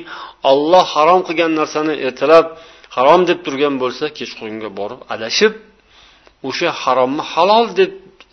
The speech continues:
e'tiqod qilib qolishi mumkin yoki buning aksi ham bo'lishi mumkin. Ya'ni halolni harom, haromni halol, shunga o-, bir-biriga almashtirib qo'yishi, adashib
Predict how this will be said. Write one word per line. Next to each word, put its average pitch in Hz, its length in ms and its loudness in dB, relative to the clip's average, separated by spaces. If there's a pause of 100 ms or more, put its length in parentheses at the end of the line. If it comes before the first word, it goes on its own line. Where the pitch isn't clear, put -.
(120)
e'tiqod 151 500 -4
qilib 131 280 -6 (540)
qolishi 139 480 -2 (460)
mumkin 120 460 -12
yoki 117 280 -12
buning 147 220 -6
aksi 156 320 -6
ham 185 240 0
bo'lishi 165 280 0
mumkin. 190 420 -2 (580)
Ya'ni 131 400 -4 (1040)
halolni 123 580 -2
harom, 139 420 -2
haromni 113 400 -4
halol, 117 420 -4
shunga 123 340 -8
o-, 131 180 -8 (140)
bir-biriga 170 480 2
almashtirib 165 720 2
qo'yishi, 131 380 -4
adashib 190 480 2